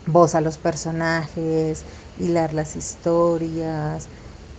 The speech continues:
siguiendo, por supuesto, pues, los argumentos y lo que habíamos planeado para cada una de ellas.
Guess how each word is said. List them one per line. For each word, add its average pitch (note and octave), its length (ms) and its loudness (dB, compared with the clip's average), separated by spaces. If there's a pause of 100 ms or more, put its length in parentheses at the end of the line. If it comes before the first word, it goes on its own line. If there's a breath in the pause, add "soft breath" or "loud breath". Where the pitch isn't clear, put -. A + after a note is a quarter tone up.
(220)
siguiendo, F3 480 0
por E3+ 160 -2
supuesto, D#3+ 460 -4
pues, E3+ 180 -4
los E3 120 -4
argumentos D3+ 540 -2
y F3+ 40 -4
lo E3 120 -4
que - 140 -8
habíamos D3+ 340 -2 (260)
planeado D#3+ 360 0
para D#3 240 -2
cada D3 280 -2
una D#3 240 -2
de D#3+ 200 0
ellas. D3+ 240 -6